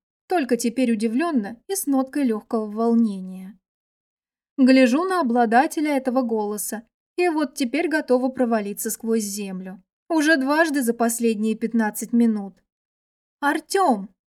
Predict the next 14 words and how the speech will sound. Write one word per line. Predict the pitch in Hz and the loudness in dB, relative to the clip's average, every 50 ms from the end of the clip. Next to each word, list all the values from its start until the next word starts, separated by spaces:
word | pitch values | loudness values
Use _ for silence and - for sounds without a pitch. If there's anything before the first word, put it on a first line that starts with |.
| _ _ | _ _
мой | 330 311 302 285 277 269 | -2 0 2 4 4 4
бывший, | 254 240 311 294 240 208 - - - 220 202 208 - _ _ _ _ _ _ | 4 4 2 2 0 0 -4 -6 -8 -8 -8 -10 -12 _ _ _ _ _ _
мой | 359 381 381 339 262 | -6 -4 -4 -4 -2
первый | - 285 262 240 220 233 | -2 0 0 2 2 4
мужчина. | 240 254 294 285 - - - 226 202 196 185 185 185 214 - _ _ _ _ _ _ _ _ _ _ _ _ _ - | 4 4 2 0 -4 -6 -6 -6 -6 -6 -8 -12 -14 -16 -20 _ _ _ _ _ _ _ _ _ _ _ _ _ -2
Тот | 349 320 320 320 - | 0 0 0 -2 -2
самый, | - 339 330 320 302 254 214 202 220 - _ _ | -2 0 0 2 2 2 0 0 -4 -10 _ _
от | - 262 269 - | -4 -4 -2 0
которого | 262 254 254 262 240 240 240 226 233 | -2 0 2 2 2 2 2 2 2
я | 240 247 254 247 | 2 2 2 2
сбежала | 240 233 302 302 311 370 381 339 247 | 0 -2 -2 -2 -2 -2 -2 -2 -2
почти | 233 233 233 233 - - 320 320 | -2 -2 -2 -4 -4 -4 -4 -4
из-под | 330 320 - - 294 254 | -4 -4 -6 -6 -4 -4
венца, | 254 294 320 320 - - - 220 196 196 214 | -4 -4 -6 -8 -8 -8 -8 -8 -8 -8 -12